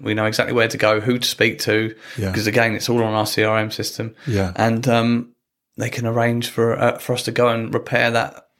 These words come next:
Speaker 1: broken light fitting that's not working, the disabled toilet, or,
Speaker 2: Mm.
Speaker 1: um, you know, a smashed socket in a, in a hotel room or a bedroom or whatever.
Speaker 2: Mm.
Speaker 1: Things like that would be great for us again, 'cause we're geared up for it, and,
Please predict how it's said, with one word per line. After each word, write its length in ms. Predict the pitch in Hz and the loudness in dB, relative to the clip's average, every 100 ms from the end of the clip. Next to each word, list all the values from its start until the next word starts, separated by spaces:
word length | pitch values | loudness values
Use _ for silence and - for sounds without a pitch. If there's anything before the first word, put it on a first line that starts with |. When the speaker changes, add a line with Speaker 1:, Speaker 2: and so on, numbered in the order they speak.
| - | 0
Speaker 1:
broken 340 | 120 120 117 | 0 0 -2
light 240 | 113 113 - | 0 0 -2
fitting 320 | 120 120 117 | -4 -4 -4
that's 200 | 117 - | -6 -8
not 120 | 110 | -4
working, 340 | 123 120 123 117 | -2 -2 -4 -6
the 60 | |
disabled 380 | 117 123 120 120 | -2 0 2 0
toilet, 380 | 117 127 120 123 | 2 4 4 4
or, 280 | 123 117 113 - - 113 | 4 2 2 -6 -8 -4
Speaker 2:
Mm. 120 | 98 | 0
Speaker 1:
um, 320 | 120 117 117 | 2 2 0
you 80 | 123 | 0
know, 180 | 117 113 | 0 0
a 60 | |
smashed 360 | 110 - 127 - | -2 -2 -2 0
socket 260 | 127 127 127 | -2 -2 -2
in 80 | 117 | 0
a, 200 | 113 110 | -2 0
in 120 | 120 | -2
a 60 | 117 | -2
hotel 440 | 113 120 120 120 | -2 -2 2 2
room 240 | 123 117 | 2 0
or 220 | 113 117 - | 0 -4 -4
a 120 | 127 | -10
bedroom 480 | - - 120 - 117 | -4 -2 -2 0 0
or 60 | 117 | 2
whatever. 340 | 123 123 123 - - | 4 4 2 -2 -2
Speaker 2:
Mm. 240 | 101 92 | -2 2
Speaker 1:
Things 220 | 175 170 | 2 2
like 100 | 147 | 2
that 120 | 143 | 2
would 60 | 131 | 0
be 60 | 135 | 0
great 260 | 143 127 | 2 2
for 120 | - 120 | 0 -2
us 180 | 117 | -2
again, 360 | - 127 120 113 | -2 0 0 0
'cause 200 | 120 120 | -2 -2
we're 120 | 123 | 0
geared 240 | 120 117 117 | 2 4 4
up 160 | 117 | 2
for 120 | - | -2
it, 160 | 110 - - - | -4 -4 -10 -8
and, 440 | 110 107 110 - | -6 -4 -6 -10